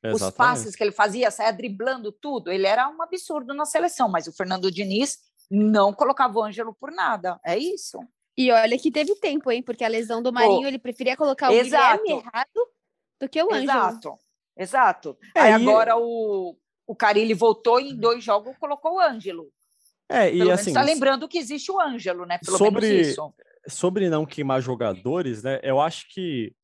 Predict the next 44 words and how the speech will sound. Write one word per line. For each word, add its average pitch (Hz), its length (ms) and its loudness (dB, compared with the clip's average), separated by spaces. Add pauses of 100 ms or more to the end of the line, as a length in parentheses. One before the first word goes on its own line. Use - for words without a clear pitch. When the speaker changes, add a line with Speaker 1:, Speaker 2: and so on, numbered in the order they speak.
(500)
Speaker 2:
é, - 120 -8
apesar 147 460 0
de 180 80 -2
eu 170 40 2
achar 143 300 0
realmente, 139 340 -4
pô, 156 220 -6
tem 127 160 -14
que - 100 -20
ter 143 100 -12
cuidado 127 520 -2
e - 20 -6
tal, 135 200 -4
eu 143 120 0
acho 170 200 -6
que - 120 -14
o 185 80 -12
principal 175 880 -2 (220)
pro 139 160 -6
Santos 131 480 -8
hoje 151 320 -6
é 131 100 -2
evitar 190 340 -2
o 214 40 0
rebaixamento. 233 760 -6 (380)
Se - 220 -2
pra 330 300 0
isso 160 520 -4 (240)
o 175 80 -6
Carille 180 400 0
tiver 175 260 -2
que - 140 -18
testar 165 460 -2 (180)
todos 311 420 -2
os 202 80 -10
jogadores 180 600 -4
de 139 120 -16
todas 254 380 -4
as 240 120 -8
categorias 175 680 -4
de 160 100 -12
base 160 300 0
do 165 120 -12
Santos, 117 560 -4